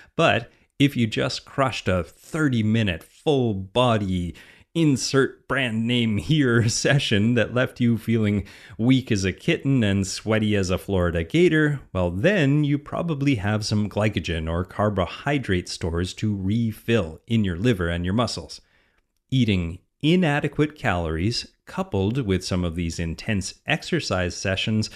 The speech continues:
can eventually send your body a "we're in trouble" signal.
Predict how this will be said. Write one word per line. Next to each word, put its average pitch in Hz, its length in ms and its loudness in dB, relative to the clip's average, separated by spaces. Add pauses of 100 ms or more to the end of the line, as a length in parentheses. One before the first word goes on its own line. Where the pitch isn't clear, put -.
(300)
can 147 160 2
eventually 139 720 0
send 104 500 -2
your 95 220 0
body 87 540 -2
a 85 280 -2 (300)
"we're 113 400 4
in 110 320 0
trouble" 104 560 -2
signal. 82 580 -6